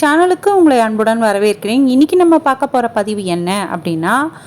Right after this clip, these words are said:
ஆனி மாத அமாவாசை நாள்ல நம்ம எப்படி முன்னோர்கள் வழிபாடு செய்வது முக்கியமோ, அதே மாதிரி அன்றைய நாள்ல நான் சொல்லக்கூடிய இந்த ஒரு காய்கறியை மட்டும் தானம் கொடுத்தாலே போதுங்க. முன்னோர்களோட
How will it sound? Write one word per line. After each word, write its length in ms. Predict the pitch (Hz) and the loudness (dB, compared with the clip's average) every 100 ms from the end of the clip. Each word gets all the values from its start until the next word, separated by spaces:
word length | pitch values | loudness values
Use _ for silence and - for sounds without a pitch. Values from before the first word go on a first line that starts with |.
| - - - | -20 -20 -2
ஆனி 500 | 247 302 392 403 392 | 2 4 2 0 0
மாத 380 | 320 214 185 233 | 2 2 0 -2
அமாவாசை 800 | - 190 220 233 220 190 180 170 | -2 -2 0 2 0 -2 -4 -4
நாள்ல 680 | 165 196 226 185 175 220 240 | -2 0 0 0 0 0 -2
நம்ம 220 | 220 208 | -4 -2
எப்படி 400 | 190 226 349 359 | -2 -2 0 2
முன்னோர்கள் 640 | 302 269 302 349 339 311 | 2 4 4 4 2 0
வழிபாடு 480 | 247 220 233 233 214 | 2 0 0 0 -2
செய்வது 400 | - 196 190 185 | -2 -2 -2 -4
முக்கியமோ, 680 | 180 185 - 262 196 185 233 - - - | -6 -6 -2 -2 0 0 0 -4 -18 -4
அதே 480 | 190 214 285 359 403 | -2 0 0 2 2
மாதிரி 540 | 339 220 185 214 262 - | 0 0 -2 -2 -2 -2
அன்றைய 560 | 220 285 302 320 277 | 0 2 2 0 0
நாள்ல 680 | 214 196 240 302 339 233 226 | -2 0 2 2 2 2 0
நான் 240 | 240 220 | 0 -2
சொல்லக்கூடிய 680 | 247 269 320 339 330 285 294 | 0 0 0 0 -2 0 0
இந்த 460 | 277 240 311 370 339 | 0 0 2 2 2
ஒரு 260 | 277 254 - | 2 0 -2
காய்கறியை 600 | 233 233 339 320 294 226 | 0 0 0 0 0 -2
மட்டும் 520 | 202 302 - 339 339 220 | -2 -6 -4 -2 -2 -2
தானம் 480 | 190 226 311 330 269 | 0 2 2 0 0
கொடுத்தாலே 580 | 220 208 202 190 226 262 | -2 -2 -2 0 -2 0
போதுங்க. 440 | 202 202 190 185 214 - - - - 254 | -2 -2 -2 -6 -6 -14 -20 -20 -2 2
முன்னோர்களோட 800 | 302 403 427 415 381 339 320 | 2 2 2 2 2 2 2